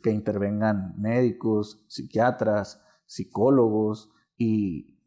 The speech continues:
más que crear esa, esa, esa división, ¿no? entre la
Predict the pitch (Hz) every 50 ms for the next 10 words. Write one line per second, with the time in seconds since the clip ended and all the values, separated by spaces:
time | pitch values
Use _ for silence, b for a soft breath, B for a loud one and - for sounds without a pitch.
0 | _ _ _ _ _ _ - 113 113 113 120 - - - - 156 151 139 123 117
1 | 104 98 87 71 - - - _ _ _ _ - 110 101 101 101 101 101 117 147
2 | 160 143 104 98 - - _ _ _ - 120 113 107 - 139 135 127 110 101 95
3 | - - - - 101 101 104 - 131 123 107 95 98 95 - 131 135 131 120 107
4 | 101 101 - - 113 113 107 101 107 120 143 175 B B B B B B B B
5 | 101 101 101 101 95 98 - 92 104 98 95 90 87 87 - _ _ _ _ _
6 | _ _ _ _ _ _ _ - - 120 107 104 107 101 98 95 95 - - -
7 | - _ _ _